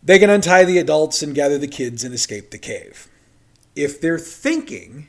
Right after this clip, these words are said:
they can get the wagon out of there by moving some things around, then hitch their horses to it and get everyone back to Triumph,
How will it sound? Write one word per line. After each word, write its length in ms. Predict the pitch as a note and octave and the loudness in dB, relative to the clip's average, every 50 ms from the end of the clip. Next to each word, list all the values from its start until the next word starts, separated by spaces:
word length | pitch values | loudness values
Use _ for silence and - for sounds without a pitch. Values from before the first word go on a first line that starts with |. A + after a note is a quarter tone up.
| _ _ | _ _
they 160 | - B2+ F3 A#3 | -6 -4 -4 -4
can 100 | A#3+ A3 | -2 -2
get 140 | A#3 A3 | -4 -4
the 80 | - F#3 | -4 -6
wagon 400 | D#3+ F3+ G#3 A#3+ C4+ A#3+ G3+ D#3+ | -6 -4 -2 -2 -2 -2 -2 -4
out 160 | D3 C3+ A#2+ | -6 -8 -10
of 80 | A2+ G2+ | -12 -14
there 200 | A2 A2 B2 B2 | -12 -12 -12 -10
by 160 | A#2+ A2+ A2 | -10 -10 -10
moving 280 | A2+ B2+ C#3 C#3+ C#3+ C3+ | -6 -6 -4 -4 -4 -6
some 160 | - C3+ A#2 | -8 -10 -10
things 220 | B2+ B2+ A#2+ G#2+ | -10 -10 -10 -10
around, 560 | A#2 A#2+ F3+ G3 F#3 E3 D#3 D3 C#3+ - B2+ | -8 -6 -6 -4 -4 -4 -6 -8 -10 -10 -6
then 200 | B2 D3+ D3+ C#3+ | -4 -4 -4 -4
hitch 340 | A#2+ C#3 C#3+ C#3 - - A2+ | -4 -6 -6 -6 -8 -8 -6
their 220 | C#3+ F#3+ A3+ A#3+ G#3+ | -4 -2 -2 -2 -2
horses 420 | F#3 F3 F3 D#3 - - D3+ - | -4 -6 -6 -6 -8 -10 -10 -10
to 200 | - - G3 D#3 | -8 -6 -6 -6
it 140 | D3+ D3 - | -8 -8 -10
and 220 | C#3+ C#3+ C#3+ B2+ | -10 -10 -8 -6
get 260 | C3+ D3 C#3+ C#3+ - - E3 | -6 -6 -6 -8 -10 -6 -2
everyone 760 | E3+ F3+ G3+ A3 G#3 G3 G3+ G3+ G3 F3+ D#3+ D#3 D3 C#3 C3+ | 0 0 0 0 -2 -2 -2 0 0 0 0 -2 -4 -6 -6
back 260 | A#2+ B2+ A#2+ A2 - | -6 -8 -8 -10 -12
to 80 | - A#2 | -16 -14
Triumph, 760 | - - - - - - B3+ A#3 G3 C#3 A#2 G#2+ A2 - - | -10 -10 -8 -8 -6 -6 -4 -4 -4 -6 -6 -10 -14 -16 -20